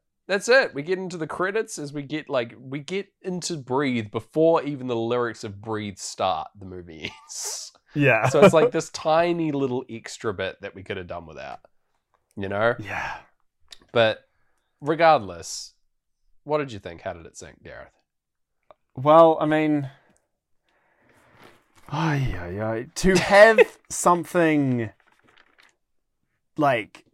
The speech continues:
Speaker 2: a scene where someone ascends into light and
Speaker 1: Yeah.
Speaker 2: that light is a big old Shaq's face.
Speaker 1: Yeah.
Speaker 2: And that big old Shaq's face is, like,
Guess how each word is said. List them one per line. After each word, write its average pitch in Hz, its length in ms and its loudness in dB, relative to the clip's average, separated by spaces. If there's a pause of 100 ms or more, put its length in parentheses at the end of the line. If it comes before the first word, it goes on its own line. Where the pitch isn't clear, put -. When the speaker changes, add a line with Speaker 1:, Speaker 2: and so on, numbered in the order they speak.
(180)
Speaker 2:
a 151 100 2
scene 151 400 4
where 135 160 2
someone 131 320 -2
ascends 120 400 -4
into 120 240 -4
light 104 460 -2
and 107 80 -2
Speaker 1:
Yeah. 101 80 -2
Speaker 2:
that 104 220 -10 (120)
light 120 400 0
is 113 140 -8
a 107 80 -8
big 139 320 0
old 127 300 4
Shaq's - 520 -4
face. 107 680 -6 (560)
Speaker 1:
Yeah. 110 320 0
Speaker 2:
And 113 360 -4
that 117 340 -6
big 143 180 2
old 139 240 4
Shaq's 127 400 -4
face 117 560 -6
is, 110 480 -10 (260)
like, 101 340 -8